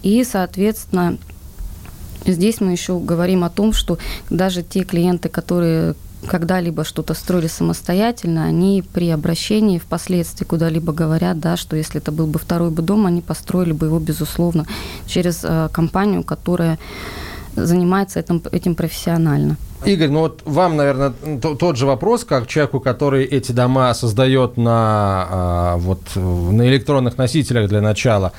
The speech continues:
Speaker 2: Почему все-таки пользоваться услугами, а, компании специализированной, а, ну,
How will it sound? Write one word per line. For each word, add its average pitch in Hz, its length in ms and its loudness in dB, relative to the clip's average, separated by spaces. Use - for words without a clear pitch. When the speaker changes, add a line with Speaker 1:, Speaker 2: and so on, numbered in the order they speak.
Speaker 2:
Почему 185 520 4
все-таки 110 380 -4
пользоваться 120 520 0
услугами, 117 640 2
а, 92 640 2
компании 165 500 4
специализированной, 120 1040 2
а, 98 140 -4
ну, 113 240 2